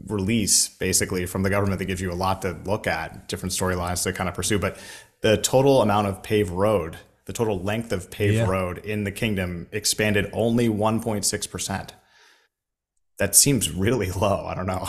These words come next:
Speaker 1: <laughs> I mean, that, that's from, from twenty twenty-one too. So in the year twenty twenty-two, it only, um, grew one point six percent. Doesn't that seem low? I don't know.
Speaker 2: Well, I think that's good. I mean, as we know, the more roads you build, the more congested they become.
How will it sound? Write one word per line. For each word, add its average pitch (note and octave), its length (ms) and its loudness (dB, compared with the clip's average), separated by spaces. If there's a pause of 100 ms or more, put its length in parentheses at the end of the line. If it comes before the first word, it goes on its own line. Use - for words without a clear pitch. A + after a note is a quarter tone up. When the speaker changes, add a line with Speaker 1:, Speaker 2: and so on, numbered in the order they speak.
Speaker 1:
<laughs> - 120 -8
I - 20 -2
mean, A2+ 300 2
that, A2+ 180 0
that's A#2 180 2
from, G#2 400 0 (280)
from A2 160 -4
twenty B2 260 0
twenty-one F#2+ 480 -2
too. F#2 200 -6
So G2 240 0
in G2 320 -4
the G#2 80 -2
year A#2 220 2
twenty G2+ 220 -2
twenty-two, F#2+ 420 -2
it F2 80 -2
only, F#2 440 -2 (460)
um, E2 440 -6 (440)
grew G2 480 0
one G2 180 -2
point F#2+ 160 -4
six F#2+ 140 -6
percent. F#2 340 -4 (220)
Doesn't G3+ 180 -2
that D3 80 -2
seem C#3 220 -2
low? C#3+ 280 -2 (220)
I F#2 40 -10
don't F2 60 -6
know. E3+ 180 -6 (340)
Speaker 2:
Well, C#3 180 4
I C#3 100 6
think C3 200 2
that's A#2+ 180 2
good. C#3 320 4
I G2+ 100 2
mean, B2 220 0
as A#2 260 2
we C3+ 140 2
know, C3+ 300 4
the A#2+ 80 -2
more B2+ 200 0
roads B2 300 -2
you F2+ 60 -12
build, C3 260 -6
the G#2+ 60 -4
more A#2 160 -2
congested G#2 500 -6
they G#2 80 0
become. F#2 480 -4